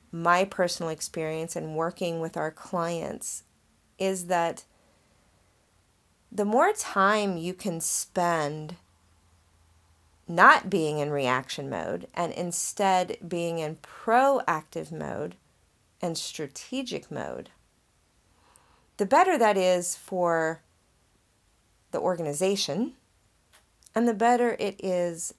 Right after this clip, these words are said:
for you. So as I end today's episode, let me put it a different way.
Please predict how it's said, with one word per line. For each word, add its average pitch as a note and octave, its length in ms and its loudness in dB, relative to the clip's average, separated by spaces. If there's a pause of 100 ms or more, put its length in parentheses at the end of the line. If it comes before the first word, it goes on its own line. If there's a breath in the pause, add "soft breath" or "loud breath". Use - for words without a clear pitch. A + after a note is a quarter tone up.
(100)
for - 300 -8
you. C#3+ 400 -10 (3500 soft breath)
So - 320 4
as D4 200 4
I D#4+ 240 2
end A3+ 220 2
today's G#3 400 0
episode, - 600 -6 (1700)
let A#3 140 0
me C#4+ 100 -4
put C4+ 200 -4
it G#3+ 100 -4
a G3 80 0
different - 360 -6
way. F#2 340 -12